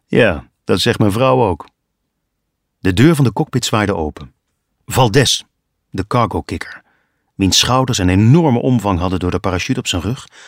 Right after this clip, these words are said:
stak zijn hoofd om de deur. "Wat is er in godsnaam aan de." Bij het zien van de lichtspoorkogel die het vliegtuig op een haar na miste, bleven de woorden in zijn keel steken. "Grote steekvlieg hebben ze hier, hè?"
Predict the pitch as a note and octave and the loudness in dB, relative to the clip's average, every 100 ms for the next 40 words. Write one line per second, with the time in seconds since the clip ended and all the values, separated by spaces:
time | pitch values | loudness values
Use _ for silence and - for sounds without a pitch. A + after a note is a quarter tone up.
0 | - - C3 - C3 G2 F2+ F2 D2 D2 | -8 -2 -2 2 2 2 -2 -6 -8 -8
1 | D2 C#2+ _ _ _ _ _ _ _ _ | -10 -12 _ _ _ _ _ _ _ _
2 | _ _ _ D3+ G3+ F#3 F3+ - G#3 G#3 | _ _ _ 0 2 4 4 4 4 4
3 | F#3+ E3+ _ _ _ _ _ _ _ _ | 4 0 _ _ _ _ _ _ _ _
4 | _ F2 E2 - - E3+ B2+ F2 F2 - | _ -8 -4 -4 -2 -2 -2 -4 -6 -6
5 | - - E2+ - F#2 F#2 E2+ E2 - B2+ | -8 -8 -8 -4 -4 -4 -8 -8 -8 -8
6 | - F2+ E2+ D#2+ A#2 B2+ F2 F2+ B2+ - | -6 -6 -6 -6 -6 -6 -4 -2 -2 -6
7 | D#3 _ _ _ - F2 G2 D#2+ D#2 G#2+ | -10 _ _ _ -8 -2 -2 -2 -6 -4
8 | D3+ C3+ G#2 G2+ - A2 E2+ - F2+ C#2+ | -4 -4 -4 -4 -4 -4 -4 -6 -6 -12
9 | - - _ _ _ _ _ _ _ _ | -12 -18 _ _ _ _ _ _ _ _
10 | _ _ - C#3 D3 D3+ G#3 G#3+ F3 E3 | _ _ -4 2 2 4 4 2 4 2
11 | C#3+ A#2+ B2 A#2+ A#2+ | 4 2 4 4 4